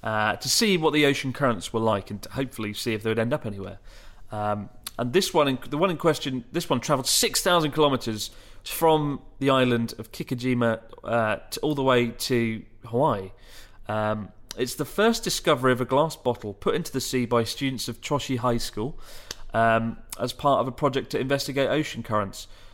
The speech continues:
since the fiftieth bottle was found in two thousand two. Oh, sorry, I've got it all wrong. The, um,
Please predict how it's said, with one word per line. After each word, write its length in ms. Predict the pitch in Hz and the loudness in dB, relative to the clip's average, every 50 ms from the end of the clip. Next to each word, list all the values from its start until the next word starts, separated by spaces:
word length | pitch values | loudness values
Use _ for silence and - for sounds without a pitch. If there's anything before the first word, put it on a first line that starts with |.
| - - - - _ _ | -20 -20 -20 -20 _ _
since 280 | - - - - 127 - | -8 -6 -6 -4 -4 -6
the 120 | - 135 | -6 -6
fiftieth 560 | - - 196 180 180 - 165 143 - - - - | 0 0 0 0 2 2 2 2 2 -2 0 0
bottle 280 | 139 131 - - 135 | 2 2 2 0 -2
was 140 | 127 120 - | -2 -2 0
found 300 | - 147 135 127 127 127 | 0 2 2 2 2 0
in 80 | 127 120 | -2 -2
two 180 | - 143 131 | -2 -2 -2
thousand 420 | 123 135 127 123 120 113 123 117 - | 0 2 2 2 2 0 -2 -6 -4
two. 280 | - 131 110 98 92 - - - - - | -4 -4 -4 -4 -6 -8 -14 -14 -6 0
Oh, 80 | - 160 | 2 2
sorry, 240 | 160 - 233 170 147 | 4 4 6 6 6
I've 100 | 139 - | 4 4
got 120 | 180 160 | 4 4
it 40 | 123 | 6
all 140 | 139 143 135 | 4 4 6
wrong. 300 | 139 123 110 101 101 - | 6 4 4 2 -2 0
The, 220 | 131 131 135 131 131 | 2 4 4 6 4
um, 200 | 127 127 120 | 2 2 -2